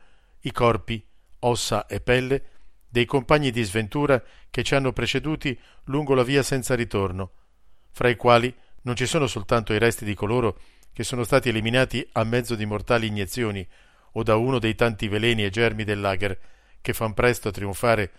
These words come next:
sui nostri organismi disfatti, ma ci sono anche quelli apportati dal più potente di tutti gli alleati dei nazisti,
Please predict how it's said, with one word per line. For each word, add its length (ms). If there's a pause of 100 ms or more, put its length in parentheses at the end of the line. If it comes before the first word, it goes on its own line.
(220)
sui 200
nostri 420
organismi 560
disfatti, 580 (720)
ma 100
ci 140
sono 220
anche 240
quelli 260
apportati 500
dal 140
più 100
potente 580 (280)
di 140
tutti 260
gli 80
alleati 400
dei 160
nazisti, 560